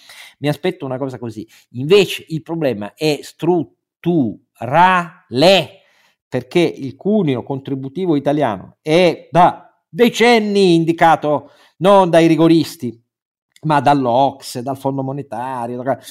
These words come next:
da tutti come uno dei motivi delle strozzature della crescita italiana, della bassa occupazione e partecipazione al mercato del lavoro, delle basse retribuzioni e così via. In un paese, ripetiamolo, che per il settantacinque per cento del valore aggiunto ha produttività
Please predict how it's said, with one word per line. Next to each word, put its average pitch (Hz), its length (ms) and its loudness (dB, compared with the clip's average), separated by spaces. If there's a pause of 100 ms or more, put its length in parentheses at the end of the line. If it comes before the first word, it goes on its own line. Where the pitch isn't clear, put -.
(140)
da 185 180 4
tutti 247 460 0
come 170 220 2
uno 175 200 4
dei 151 160 2
motivi 139 560 -6
delle 123 220 -8
strozzature 135 520 -8
della 120 200 -8
crescita 135 320 -12
italiana, 120 500 -8
della 120 220 -6
bassa 139 400 0
occupazione 127 680 -8
e 123 60 -10
partecipazione 123 680 -10
al 127 80 -10
mercato 127 380 -6
del 127 120 -8
lavoro, 123 380 -6 (400)
delle 156 300 0
basse 143 340 0
retribuzioni 135 840 -6
e 123 200 -14
così 117 300 -14
via. 90 300 -20 (320)
In 151 160 2
un 151 120 0
paese, 131 520 -2
ripetiamolo, 131 600 -4
che - 120 -12
per 131 120 -12
il 123 100 -14
settantacinque 120 800 -10
per 117 120 -20
cento 120 340 -12
del 120 100 -10
valore 117 300 -6
aggiunto 117 440 -10
ha 120 120 0
produttività 117 760 -10